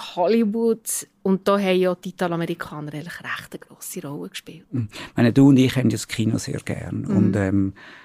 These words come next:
Speaker 2: wenn wir über alte Filme reden, dann reden wir oft über die Zeit von den siebziger Jahren, wo vielleicht die beste Zeit war vom
Speaker 1: <laughs>
Speaker 2: amerikanischen
Speaker 1: Sagst
Speaker 2: Kino.
Speaker 1: du? <laughs>
Speaker 2: Und, und, und ich meine, da gibt's den Steven Spielberg und den Woody Allen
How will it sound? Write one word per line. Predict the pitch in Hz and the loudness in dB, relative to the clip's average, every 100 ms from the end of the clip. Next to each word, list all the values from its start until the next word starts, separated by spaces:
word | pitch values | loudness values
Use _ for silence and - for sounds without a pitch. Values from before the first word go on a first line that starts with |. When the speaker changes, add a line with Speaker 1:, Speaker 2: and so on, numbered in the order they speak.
| _ | _
Speaker 2:
wenn | - 113 | 4 6
wir | 123 | 8
über | 113 120 | 6 4
alte | 120 127 143 | 2 0 0
Filme | 131 135 170 143 | 4 8 8 6
reden, | 135 - 73 _ - | 2 0 -2 _ -2
dann | 113 117 113 | 2 4 4
reden | 113 113 117 | 4 2 4
wir | 110 | 4
oft | 110 131 - | 2 -2 -4
über | 123 - - | -4 -4 -10
die | - | -6
Zeit | - 127 - | -2 -2 -2
von | 123 | -4
den | 104 | 0
siebziger | 110 139 - - | 0 -2 -4 0
Jahren, | 139 123 120 123 113 | 2 4 4 2 2
wo | 110 110 104 _ - _ _ | 2 2 0 _ -20 _ _
vielleicht | - 107 131 135 - - - _ _ _ _ _ - | -2 0 0 -4 -8 -14 -20 _ _ _ _ _ -4
die | - | 2
beste | 123 139 156 | 4 2 -2
Zeit | - 147 143 | 2 2 2
war | 202 185 135 - | 0 2 4 6
vom | 143 143 | 6 6
Speaker 1:
<laughs> | |
Speaker 2:
amerikanischen | 139 147 330 147 143 - 165 | 6 6 6 6 4 4 2
Speaker 1:
Sagst | 185 160 | 4 6
Speaker 2:
Kino. | 156 170 330 | 6 6 6
Speaker 1:
du? | 247 233 269 - 240 - - | 8 6 6 6 4 2 -2
<laughs> | - - | -4 -2
Speaker 2:
Und, | - 180 190 | 4 6 6
und, | 185 | 4
und | 180 | 6
ich | 175 | 6
meine, | 175 170 | 6 4
da | 165 | 4
gibt's | 147 170 156 - | 4 4 4 -2
den | - 135 127 120 120 117 | 4 6 6 4 2 0
Steven | - 156 156 | 2 4 4
Spielberg | - 160 180 175 165 170 143 | 4 2 4 4 2 2 2
und | 139 143 | 2 4
den | |
Woody | 139 135 123 | 4 4 2
Allen | 123 143 | 2 0